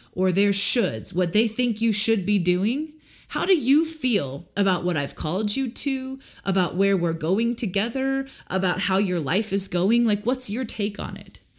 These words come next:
And in that moment, this sense of joy came over me, and I told the Lord, "I actually love my life. I actually feel incredibly blessed and favored. I actually feel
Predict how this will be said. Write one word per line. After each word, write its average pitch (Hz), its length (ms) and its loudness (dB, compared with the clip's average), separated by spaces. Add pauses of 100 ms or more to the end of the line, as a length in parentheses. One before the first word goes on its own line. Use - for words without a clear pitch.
(420)
And 202 140 4
in 269 220 4
that 285 200 0
moment, 196 640 4
this 180 180 2
sense - 540 2
of 185 160 0
joy 190 400 2
came 175 240 0
over 190 240 -2
me, 170 160 0
and 151 140 -4
I 151 100 -4
told 196 360 -8
the 175 100 -2
Lord, 160 400 -2 (320)
"I 240 180 -2
actually 190 580 0
love 165 400 -2
my 147 200 -6
life. - 440 -10 (500)
I 220 260 0
actually 190 540 0
feel 175 380 -2
incredibly 175 600 -6
blessed 160 520 -4
and 151 140 -4
favored. 160 600 -4
I 202 140 -2
actually 202 500 -2
feel 175 580 -2